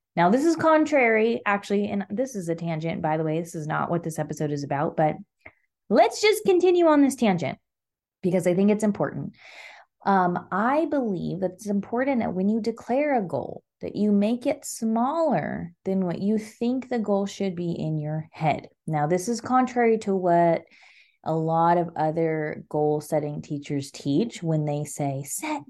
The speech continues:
big, hairy, scary goals and then fail forward." Well, the problem with failing forward, like, let's say you set a goal that you're gonna work out seven days a week, right?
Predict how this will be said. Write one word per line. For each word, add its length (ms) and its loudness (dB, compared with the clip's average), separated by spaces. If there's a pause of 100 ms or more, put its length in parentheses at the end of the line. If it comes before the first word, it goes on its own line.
(120)
big, 440 6
hairy, 600 4
scary 680 2
goals 560 6
and 120 2
then 200 0
fail 520 4
forward." 720 0 (840)
Well, 120 4
the 60 4
problem 420 4
with 260 4 (480)
failing 460 4
forward, 580 -2 (500)
like, 240 2
let's 220 4
say 180 6
you 160 6
set 200 0
a 60 2
goal 380 0
that 120 -6
you're 160 -4
gonna 180 -6
work 280 -8
out 280 0
seven 380 2
days 260 2
a 60 0
week, 220 -8 (320)
right? 300 2